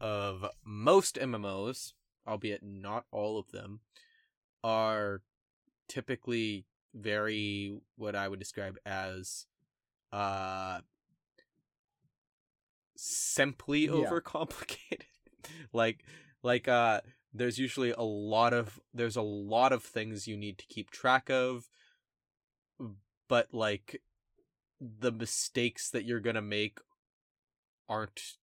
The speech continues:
Speaker 1: strategy-based mistakes most of the time. They're gonna be in failing to keep track of something that you
Speaker 2: Yeah.
Speaker 1: were supposed to keep track of. Um, which I find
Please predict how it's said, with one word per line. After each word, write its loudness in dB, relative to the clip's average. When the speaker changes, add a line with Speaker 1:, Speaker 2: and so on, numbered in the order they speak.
Speaker 1:
strategy-based -2
mistakes -4
most -6
of -6
the -6
time. -4
They're -10
gonna -6
be -8
in -10
failing -12
to -20
keep -14
track -8
of -10
something -12
that -18
you -6
Speaker 2:
Yeah. -2
Speaker 1:
were -8
supposed -14
to -20
keep -20
track -14
of. -16
Um, -4
which -6
I 0
find 0